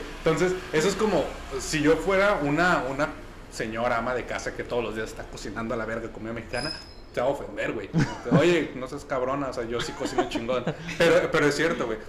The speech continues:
Entonces, la comedia mexicana es totalmente una crítica social a todo, güey, a todo, güey, a todo. Entonces,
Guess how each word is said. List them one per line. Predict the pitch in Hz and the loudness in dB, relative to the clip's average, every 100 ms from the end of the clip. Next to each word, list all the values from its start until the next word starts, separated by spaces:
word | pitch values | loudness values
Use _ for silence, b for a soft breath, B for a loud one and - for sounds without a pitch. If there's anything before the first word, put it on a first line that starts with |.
| - | -10
Entonces, | - 147 170 147 B B | 0 2 2 0 B B
la | 123 120 | -2 0
comedia | 117 117 | -2 -2
mexicana | 143 170 131 139 | -2 -2 -2 -4
es | |
totalmente | 151 147 139 143 | -6 -4 -2 -2
una | 147 143 | -2 -4
crítica | 139 139 113 | -8 -8 -10
social | - 123 120 | -6 -4 -4
a | - - - - | -8 -16 -8 -2
todo, | 139 123 107 | 0 0 -4
güey, | 101 95 | -6 -8
a | 110 - | -8 -4
todo, | 131 123 104 | -2 -2 -4
güey, | 101 | -8
a | - | -10
todo. | 123 110 - B - | -8 -8 -8 B -8
Entonces, | - 123 147 | -4 0 0